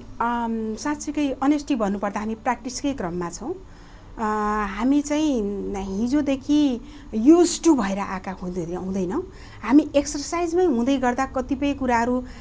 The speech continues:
हामीसँग अनुभवको कमी, एक्सपिरियन्सको कमीले गर्दा पनि, अ, कतिपय ठाउँमा कन्फ्लिक्टहरू आउँछन्। त्यो हामीसँग अन्डरस्ट्यान्डिङको पनि कमी हो, किनकि हामी used to छैनौँ, हामीसँग practice छैन, हामीसँग, अ, त्यो knowledge gain भइसकेको छैन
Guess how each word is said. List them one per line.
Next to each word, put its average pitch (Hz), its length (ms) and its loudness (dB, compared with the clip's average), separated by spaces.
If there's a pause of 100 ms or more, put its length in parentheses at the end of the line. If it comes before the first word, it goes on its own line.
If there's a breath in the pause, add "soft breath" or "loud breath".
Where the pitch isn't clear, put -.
(140 loud breath)
हामीसँग 233 500 2 (460)
अनुभवको 311 440 6
कमी, 190 340 -2 (300 loud breath)
एक्सपिरियन्सको 302 680 2
कमीले 294 500 6
गर्दा 277 280 0 (140)
पनि, 339 360 6 (380 loud breath)
अ, 440 160 0 (240)
कतिपय 415 460 6
ठाउँमा 311 320 6
कन्फ्लिक्टहरू 262 840 4
आउँछन्। 185 380 0 (360)
त्यो 294 80 6
हामीसँग 254 340 0 (160)
अन्डरस्ट्यान्डिङको 233 760 0
पनि 320 260 6
कमी 190 320 2
हो, 180 180 -2 (280 loud breath)
किनकि 370 260 10
हामी 311 380 6
used 381 200 0
to 349 120 2
छैनौँ, 339 240 2
हामीसँग 208 340 -4
practice 349 560 0
छैन, 320 160 4
हामीसँग, 226 580 -4 (360 loud breath)
अ, 240 140 4
त्यो 320 180 6
knowledge 311 420 8
gain 285 200 8
भइसकेको 277 640 2
छैन 269 380 2